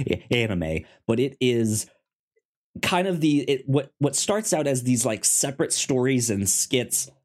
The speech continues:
um, just about the, like, small, simple joys and anxieties and things and strangeness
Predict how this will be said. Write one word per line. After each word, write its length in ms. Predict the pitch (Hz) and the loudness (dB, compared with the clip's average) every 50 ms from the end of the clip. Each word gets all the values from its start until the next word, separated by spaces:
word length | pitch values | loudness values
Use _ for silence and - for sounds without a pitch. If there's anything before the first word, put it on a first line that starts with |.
| _ - | _ -2
um, 420 | 113 113 110 101 95 90 87 85 - _ _ _ _ _ _ _ _ _ _ - _ _ - | 0 0 0 0 0 -2 -2 -4 -6 _ _ _ _ _ _ _ _ _ _ -20 _ _ -6
just 260 | 135 123 151 143 - 180 | -2 0 0 0 0 0
about 280 | 156 151 143 151 147 | 0 0 -2 -2 -4
the, 60 | - | -2
like, 200 | 123 110 98 90 | -2 -2 -2 0
small, 520 | - - - - 143 127 113 117 127 131 127 | -2 -2 0 2 2 2 2 2 0 -2 -2
simple 560 | - - - - 127 127 127 135 131 123 113 | -2 -2 0 0 0 2 2 0 0 0 0
joys 760 | 110 101 92 98 110 95 98 110 110 117 120 113 113 110 - - | -2 -2 0 0 2 2 2 2 2 2 2 2 0 -2 -2 -4
and 240 | - 104 104 98 104 - 104 | -4 -2 -2 -4 -2 -2 -2
anxieties 960 | 104 101 95 92 90 87 - 95 92 92 101 110 110 110 107 110 113 117 - | 0 2 2 2 2 2 0 0 0 0 0 0 0 2 2 2 2 0 -2
and 260 | - 101 98 98 98 | -2 -2 -2 -2 0
things 460 | - 104 98 101 110 110 110 110 110 | 0 0 0 2 2 0 0 0 -2
and 200 | - - 104 95 90 | -2 -2 -2 0 0
strangeness 960 | - - - 123 117 110 90 107 120 123 120 - 123 123 131 131 - - - | -2 0 0 0 0 0 0 0 0 0 0 0 0 0 0 0 0 -2 -4